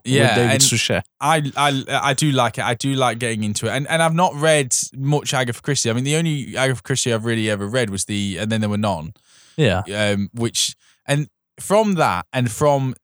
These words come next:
Speaker 1: Murder on the Orient Express, my thing with Agatha Christie is that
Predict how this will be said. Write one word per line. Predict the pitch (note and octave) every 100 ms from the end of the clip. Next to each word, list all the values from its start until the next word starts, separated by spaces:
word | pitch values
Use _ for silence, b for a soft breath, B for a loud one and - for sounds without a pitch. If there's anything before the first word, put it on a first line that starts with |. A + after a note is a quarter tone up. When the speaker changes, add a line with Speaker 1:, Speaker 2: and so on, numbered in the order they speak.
| _ _ _ _ _
Speaker 1:
Murder | C3 C#3 C#3
on | B2+
the | A#2+
Orient | A#2+ A2+
Express, | G2 - G#2 D2+ - -
my | B2+ C#3 C3+ A#2+
thing | - C3+
with | A#2+ A2+
Agatha | A#2 A2+ -
Christie | - A#2 - G2+
is | F2+ -
that | G2+